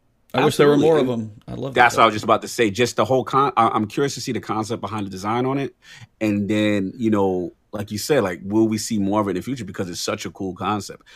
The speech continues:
Speaker 2: And sometimes Destiny, they, Bungie does this thing where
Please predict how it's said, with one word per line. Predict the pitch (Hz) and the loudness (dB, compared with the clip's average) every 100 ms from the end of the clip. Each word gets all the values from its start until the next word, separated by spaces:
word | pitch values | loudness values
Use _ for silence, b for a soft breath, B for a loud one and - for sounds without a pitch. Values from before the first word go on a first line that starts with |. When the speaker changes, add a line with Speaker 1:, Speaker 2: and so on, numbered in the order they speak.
| b - | b -6
Speaker 2:
And | 98 - | -6 -2
sometimes | 135 127 139 113 110 104 | -4 -2 2 2 2 -2
Destiny, | - 107 104 117 101 | -4 -4 -4 -4 -4
they, | 98 92 _ - | -4 -8 _ -4
Bungie | 120 120 | -2 -2
does | 107 98 | -4 -4
this | 95 | -10
thing | - 98 101 95 | -6 -4 -2 -2
where | 90 | -4